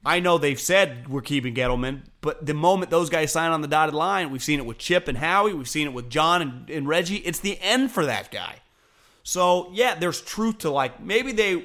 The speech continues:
Joe Judge, who is a Saban guy, then a Belichick guy,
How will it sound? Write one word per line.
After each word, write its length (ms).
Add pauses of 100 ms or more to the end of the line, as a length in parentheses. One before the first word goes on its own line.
(180)
Joe 260
Judge, 540 (640)
who 440
is 200
a 20
Saban 540
guy, 400
then 160
a 40
Belichick 640
guy, 420